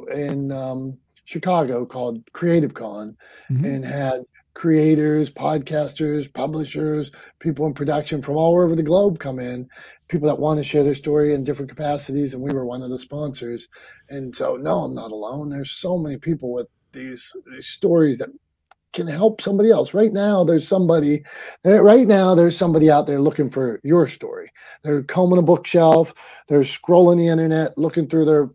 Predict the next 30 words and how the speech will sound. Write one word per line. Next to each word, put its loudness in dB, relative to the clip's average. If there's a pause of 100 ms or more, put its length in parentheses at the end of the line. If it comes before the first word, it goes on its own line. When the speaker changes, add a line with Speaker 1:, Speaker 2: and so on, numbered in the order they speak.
(120)
Speaker 1:
podcast, -2
and -10
they, -10
they -6
can't -12
find -8
the -10
message -10
that -14
you -4 (280)
have, -14
that -18
you're -4
about -6
to -18
share. -10
And -20
if -20
you, -2 (440)
if -6
you 0
develop -4
it, -8 (300)
you -4
can -8
be 0
their -4
answer. -6
So, -12 (460)
uh, -20